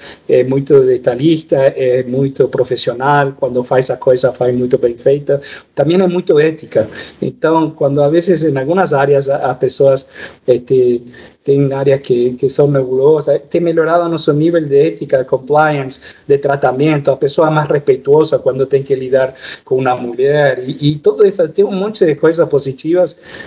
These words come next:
que se viven día a día, y en agro son buenos ejemplos, eh, existen en todo Brasil, y la mujer está cada vez más presente en agro. Es increíble la cantidad de mujeres que están presentes en agro y haciendo suceso, son líderes, ¿no? de,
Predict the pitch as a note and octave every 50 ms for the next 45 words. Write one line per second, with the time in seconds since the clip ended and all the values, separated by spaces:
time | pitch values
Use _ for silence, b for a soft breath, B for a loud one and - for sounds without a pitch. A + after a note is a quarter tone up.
0 | B B _ - - - - D3 C3 C3 C#3+ D#3 D#3+ D#3+ D3 C#3+ C3+ C#3+ D#3 D#3
1 | D3 C3+ C3+ D3 D#3+ F3+ E3+ D#3+ D#3+ - - - C3 C3 C3 C3+ C#3 C#3 C3+ C#3+
2 | D3 D#3+ D#3+ F3 F3 D#3+ D#3 D#3+ E3+ - - - - E3 D3+ D3 D3 F3+ G3+ G3
3 | D#3+ C#3 B2 B2 A#2+ A2 G#2+ - - C3 - - C#3 C3 - - C#3+ C#3+ - D3+
4 | D3 - D3 C#3 C#3 C#3 C#3+ C#3+ C#3 C#3+ C#3 C#3 B2+ B2+ C#3 D#3 E3 D#3+ B B
5 | B B B B B - F#3 E3+ E3+ E3 E3 G3 G#3 G#3 G3+ F3+ D#3 C#3+ F3 E3+
6 | E3 E3 E3+ E3+ E3 E3 D#3+ D#3+ C#3 C3+ C#3+ D#3+ D#3+ D3+ C3 B2 B2 B2 A2+ A2+
7 | A#2 - - - - C3+ C#3+ D3 D3+ D3 C#3+ - D#3 D#3 E3+ F3 E3 D3+ C#3 C3+
8 | C3 - B2+ B2 - - - C3+ C#3 C3+ C3+ C3+ C3 C3 C3 B2+ B2+ C3+ C#3 C#3+
9 | C#3+ D3 C#3+ - - B B B B B B B B - - B2+ A#2+ - - C#3
10 | D3 D3 C#3 C#3 C#3 C3+ C#3 C#3 C#3 C#3 C#3+ C#3 C3+ C3 C3 D3 D3+ E3+ E3+ F3
11 | - - - D3+ C#3+ - D3+ C#3+ D3+ F#3 G#3 F#3+ - - - - - F#3 F3 D3+
12 | - D3+ - - D3 C#3+ C#3 D3 F#3+ A3 F#3+ C3+ B2 A#2 A2 A2 B2 D3 F#3+ -
13 | B2+ B2+ B2+ A#2 -